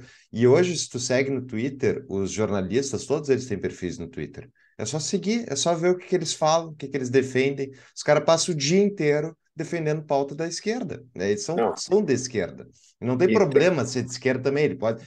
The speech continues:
Speaker 1: desde que não finja que é isento, que é isso que
Speaker 2: É.
Speaker 1: dá a raiva com a imprensa. É
Speaker 2: É.
Speaker 1: fingir ser isento pra se defender a pauta de um lado. É.
Speaker 2: Exatamente, exatamente. O Twitter é, é, é, é, a gente vê claramente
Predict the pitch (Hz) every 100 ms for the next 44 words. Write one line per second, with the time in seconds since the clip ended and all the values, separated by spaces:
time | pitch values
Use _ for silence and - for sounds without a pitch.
0 | - 127 127 151 170 190 190 - 165 175
1 | 170 202 233 - _ - 160 185 160 208
2 | 208 151 92 - 113 139 - - 90 123
3 | 131 120 120 135 139 113 110 107 98 101
4 | 90 - - - - 123 127 127 147 131
5 | 120 147 226 226 165 139 143 123 143 160
6 | 185 180 185 185 165 180 196 180 143 156
7 | - 135 135 139 175 208 196 113 _ _
8 | _ _ _ - 82 85 85 80 - 101
9 | 87 - - - 78 82 80 117 98 64
10 | - 107 135 123 131 131 196 196 - 107
11 | 104 120 - 107 101 92 - 92 85 76
12 | 55 _ _ _ - - - 101 127 131
13 | 113 95 - 143 147 185 185 117 131 156
14 | - -